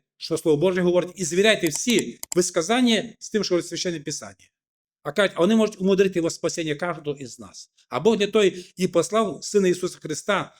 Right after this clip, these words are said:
Сина Божого, в мир, щоби спасти, каже, кожного із нас. Кожний з вас — це побєда Ісуса Христа, слава Йому.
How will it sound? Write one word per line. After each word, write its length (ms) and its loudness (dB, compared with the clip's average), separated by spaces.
Сина 260 -4
Божого, 320 2
в 40 -2
мир, 180 2
щоби 240 0
спасти, 420 -4
каже, 320 -14
кожного 440 0
із 180 -6
нас. 400 -12
Кожний 360 2
з 80 -4
вас — 260 0
це 280 -2
побєда 340 2
Ісуса 320 -4
Христа, 400 -12
слава 360 -10
Йому. 160 -16